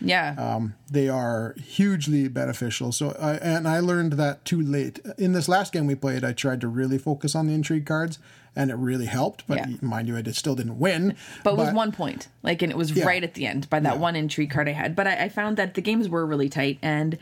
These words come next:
Speaker 1: they've just, they've done a great job of balancing it. It
Speaker 2: Yeah.
Speaker 1: wasn't a,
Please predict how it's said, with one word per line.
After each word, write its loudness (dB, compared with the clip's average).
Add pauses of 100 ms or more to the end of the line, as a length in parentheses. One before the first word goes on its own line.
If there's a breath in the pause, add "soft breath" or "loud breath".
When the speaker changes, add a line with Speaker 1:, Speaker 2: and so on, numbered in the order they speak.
(440 loud breath)
Speaker 1:
they've 2
just, -2 (180)
they've 2 (260)
done 2
a 0
great 0
job 2
of -4
balancing -2
it. -4
It 2
Speaker 2:
Yeah. 4
Speaker 1:
wasn't 0
a, 0